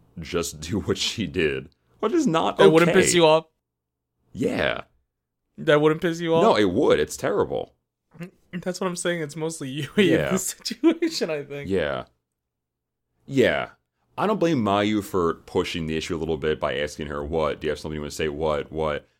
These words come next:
Speaker 1: But I, I, I'm not blaming her at all, 'cause I think, I think Yui is definitely the, the, the aggressor here. But Mayu does kinda push it a little bit, like, "What? What?" It, you know?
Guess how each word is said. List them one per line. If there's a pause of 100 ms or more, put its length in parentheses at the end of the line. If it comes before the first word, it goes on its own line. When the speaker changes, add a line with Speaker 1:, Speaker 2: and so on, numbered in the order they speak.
(220)
Speaker 1:
But (540)
I, (100)
I, (580)
I'm
not
blaming
her
at
all,
'cause
I
think, (1000)
I
think
Yui
is
definitely
the, (180)
the, (120)
the
aggressor
here. (760)
But
Mayu
does
kinda
push
it
a
little
bit,
like,
"What?
What?"
It, (160)
you
know?